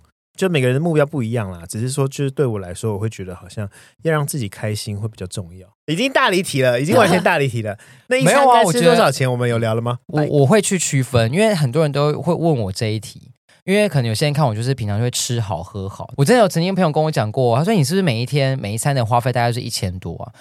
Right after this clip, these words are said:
Speaker 2: 我说：“真的没有欸，就是对我来讲，我觉得工作餐一百到一百五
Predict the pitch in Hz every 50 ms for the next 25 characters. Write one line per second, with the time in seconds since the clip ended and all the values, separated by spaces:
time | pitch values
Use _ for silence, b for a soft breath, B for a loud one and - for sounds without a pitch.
0 | b b b b b - 120 - 208 208 - - 190 185 180 147 123 110 104 104
1 | 110 110 101 90 90 - - - 110 113 _ _ _ - - 156 151 170 165 143
2 | - 220 196 139 110 101 95 101 107 - 110 90 87 92 92 107 101 110 113 110
3 | - - _ _ _ _ _ _ _ _ _ _ _ _ _ _ _ _ _ _
4 | _ _ _ _ _ - 160 151 151 160 - 175 156 120 - - - 117 110 104
5 | 101 104 110 110 _ _ _ _ _ _ _ _ - - 175 143 - - - -
6 | - - - _ _ _ _ _ _ _ _ _ _ - 147 131 156 139 - 113
7 | 101 101 101 95 90 -